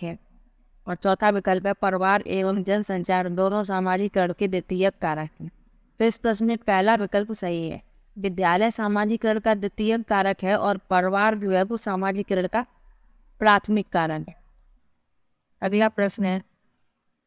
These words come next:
बहुबुद्धि का सिद्धांत जोर देता है कि विकल्प एक बुद्धि लब्धि केवल वस्तुनिष्ठ परीक्षणों द्वारा ही मापी जा सकती है।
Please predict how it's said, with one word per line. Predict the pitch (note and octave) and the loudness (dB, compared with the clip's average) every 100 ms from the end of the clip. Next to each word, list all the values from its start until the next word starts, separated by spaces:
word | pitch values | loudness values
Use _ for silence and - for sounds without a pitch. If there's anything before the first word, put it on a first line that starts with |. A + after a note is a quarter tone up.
| _ _ _ - | _ _ _ -6
बहुबुद्धि | G3+ A3+ A#3+ A#3 G3+ A#3+ | 4 4 4 0 -2 2
का | A3+ | 2
सिद्धांत | G#3+ G3+ F3+ F3 G#3 | 2 0 0 0 0
जोर | G#3 F#3+ A3 | -2 0 0
देता | G#3+ G3+ F#3+ G3 | 0 -2 0 0
है | F3+ F3+ | 0 -2
कि | - G3 G#3 _ _ _ _ _ | -6 -8 -8 _ _ _ _ _
विकल्प | G3 G3+ G3+ G3+ | -2 2 2 2
एक | G3 F#3 | -2 -2
बुद्धि | G3+ F#3 A#3 | -2 0 4
लब्धि | A3+ G3 G#3 | 4 4 -2
केवल | G#3+ G3+ F#3+ G#3+ | 0 0 2 0
वस्तुनिष्ठ | G3 F#3+ - A3 A3 - | 0 -4 -2 -2 -2 -4
परीक्षणों | G#3+ G#3 G3+ - A3 G#3+ | -2 0 0 -2 -2 2
द्वारा | G3+ G3 | 2 2
ही | G3+ | 2
मापी | G#3 G3 - G#3 | 2 0 0 -2
जा | G3+ | -2
सकती | G3 F#3 G#3 G3 | -4 -8 -6 -6
है। | F#3+ | -6